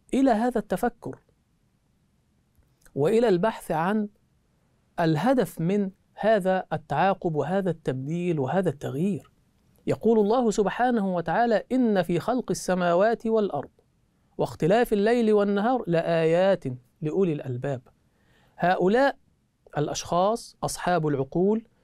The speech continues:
هم الذين يتفكرون في خلق السماوات والأرض،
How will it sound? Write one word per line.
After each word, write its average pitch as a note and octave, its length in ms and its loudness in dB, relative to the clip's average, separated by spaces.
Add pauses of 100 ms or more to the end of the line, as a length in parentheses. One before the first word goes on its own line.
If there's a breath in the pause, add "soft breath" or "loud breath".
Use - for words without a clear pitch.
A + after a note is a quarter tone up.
(160)
هم D4 220 2
الذين G#3+ 440 0
يتفكرون G#3 800 0
في G#3 140 -2
خلق A#3+ 300 -2
السماوات G#3 600 0
والأرض، G#3 420 0